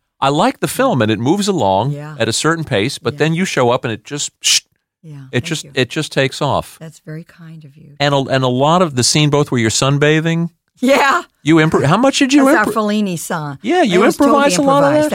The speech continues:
Speaker 2: That one was totally
Speaker 1: Terrific
Speaker 2: improvised.
Speaker 1: scene.
Speaker 2: Yeah, that was totally improvised.
Speaker 1: You gotta be proud of that one.
Speaker 2: Yeah, we are,
Speaker 1: Going
Speaker 2: we
Speaker 1: back
Speaker 2: are.
Speaker 1: and watching that.
Speaker 2: We are, but Marty allowed it to happen, you
Speaker 1: He
Speaker 2: see.
Speaker 1: did.
Speaker 2: And he encouraged it. That's the ability he gives us.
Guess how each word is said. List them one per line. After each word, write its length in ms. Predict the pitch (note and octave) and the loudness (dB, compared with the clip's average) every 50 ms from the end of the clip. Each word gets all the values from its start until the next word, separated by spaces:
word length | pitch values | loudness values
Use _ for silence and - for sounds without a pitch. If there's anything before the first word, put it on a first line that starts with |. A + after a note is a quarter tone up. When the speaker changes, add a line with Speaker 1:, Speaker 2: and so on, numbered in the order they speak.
| F#3 | -2
Speaker 2:
That 40 | F#3 | -2
one 140 | F3 E3 D#3+ | -4 -4 -4
was 140 | D#3 D3 - | -6 -6 -8
totally 260 | - F3 E3 - D3 | -6 -4 -2 2 2
Speaker 1:
Terrific 300 | D#3+ E3 - D#3 A#2 - | 2 2 2 0 -2 -2
Speaker 2:
improvised. 340 | C3+ A#2 F#2+ E2 D#2 E2 - | -2 -4 -4 -4 -6 -8 -10
Speaker 1:
scene. 40 | - _ _ _ _ _ _ _ _ _ _ | -16 _ _ _ _ _ _ _ _ _ _
Speaker 2:
Yeah, 220 | E3+ E3 D3 C#3+ C#3 - _ _ | -10 -10 -10 -10 -12 -16 _ _
that 100 | D#3+ D3+ | -10 -10
was 160 | D#3 D#3 - | -10 -10 -12
totally 300 | - - D#3+ D3+ D3 C#3 | -12 -10 -8 -8 -6 -6
improvised. 680 | C3+ - - C#3+ C3 C#3 - - C#3+ - - - - | -8 -8 -10 -10 -10 -10 -12 -12 -14 -16 -20 -18 -14
Speaker 1:
You 80 | G#3+ G3 | -14 -8
gotta 240 | E3+ F3 F#3+ G3 G3 | -4 -2 0 0 0
be 120 | F3+ C3 | -2 -4
proud 260 | - - B2+ A#2+ A#2 | -2 0 0 2 2
of 80 | G#2 F#2+ | 2 2
that 200 | G#2 A#2 D#3+ F3 | 0 0 0 0
one. 220 | G2 E2+ E2 F#2 - | -2 -4 -6 -6 -6
Speaker 2:
Yeah, 280 | E3+ D#3 D#3+ C#3+ C#3 C#3 C3+ C#3+ | -6 -6 -4 -4 -6 -8 -8 -8
we 100 | D#3 D3+ | -6 -2
are, 20 | |
Speaker 1:
Going 220 | B2+ B2+ B2+ B2 | 0 0 0 0
Speaker 2:
we 40 | - | 0
Speaker 1:
back 200 | - A2+ A#2 B2+ | 0 0 0 -2
Speaker 2:
are. 20 | C3+ | -2
Speaker 1:
and 100 | G#2+ G2 | -2 -2
watching 380 | G2+ B2+ D#3+ - - - F2 | -2 -2 -2 -4 -4 -6 -6
that. 160 | D#2+ D#2+ - | -6 -4 -4
Speaker 2:
We 120 | E3+ E3+ D#3+ | -4 -2 -2
are, 120 | D3 D3 | -4 -4
but 140 | D3 E3+ F3 | -4 -2 -2
Marty 260 | F3 F3 F#3 F3+ F3+ F#3 | 0 2 2 0 0 -2
allowed 320 | F3+ E3+ E3+ D#3+ D3+ D3+ | -2 -4 -4 -6 -6 -8
it 140 | E3 D#3 - | -10 -12 -12
to 80 | - | -8
happen, 400 | D3 C#3+ E3+ G#3 G#3+ - D#3 C3 | -8 -6 -6 -6 -8 -8 -10 -10
you 80 | D3 D3 | -10 -8
Speaker 1:
He 100 | A2 A2 | -8 -8
Speaker 2:
see. 80 | G#2 A2 F#2 - | -6 -6 -6 -6
Speaker 1:
did. 40 | - - - - - _ _ _ | -8 -14 -20 -20 -20 _ _ _
Speaker 2:
And 160 | E3 D#3+ D3 | -6 -6 -4
he 140 | D#3 D#3 D#3 | -4 -4 -4
encouraged 540 | D#3 D#3 - - F#3 F#3 F3+ F3 - - | -4 -6 -6 -6 -4 -2 -2 -2 -4 -6
it. 100 | D#3 C#3+ | -8 -10
That's 220 | - D#3+ D#3 - - | -8 -10 -10 -10 -10
the 80 | - | -10
ability 420 | D#3 C#3+ D#3+ D#3+ D#3+ D3 - - D3 | -8 -6 -6 -6 -6 -8 -8 -10 -10
he 220 | C3 - F#3+ D#3+ | -10 -8 -10 -10
gives 360 | C#3+ D#3 E3 F3 E3 D#3 - | -8 -6 -8 -8 -8 -10 -12
us. 300 | - - - - - - | -14 -16 -16 -18 -20 -20